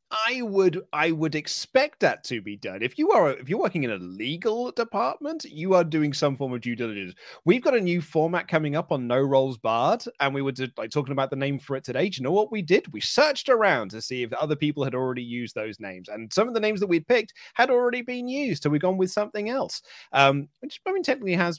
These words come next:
already been picked, but you'll, you'll see more what I mean when it actually comes out. Um, so yeah, I, I would imagine that sort of due diligence would have been done. However, this is W W E,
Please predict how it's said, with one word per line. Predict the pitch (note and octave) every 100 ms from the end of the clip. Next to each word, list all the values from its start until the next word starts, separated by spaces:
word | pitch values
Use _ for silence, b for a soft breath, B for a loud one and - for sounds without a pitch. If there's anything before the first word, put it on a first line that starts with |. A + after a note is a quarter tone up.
| _
already | C#3 A#2+ A#2 G#2+
been | G#2 F#2+
picked, | G2 F#2
but | A2+ A2 C3
you'll, | D#3+ F3+
you'll | F3+ D#3+
see | A3+ F3
more | D3+ C3
what | B2
I | A2
mean | A2 G#2
when | G2+
it | G2+
actually | G2 - F2+
comes | F2+ -
out. | - B B B B
Um, | F3+ F#3+ F3+ _ _ - _ -
so | C4+
yeah, | C#4 D#4
I, | C4 C4+
I | A#3
would | B3
imagine | B3 C#4+ D4+ C4+
that | A3 G3
sort | F#3+
of | D#3+
due | C#3+ E3
diligence | C#3 D#3 C#3 C3 A#2+ - A#2+ A2
would | B2+
have | - A#2 -
been | A2+ G2+ G2
done. | A2 F2+ F2
However, | - D3 C3+ B2 C3 A#2+ G#2
this | G#2 G2+
is | B2 A2+
W | A2 G2 G2
W | F#2 F2 F2 E2+
E, | D#2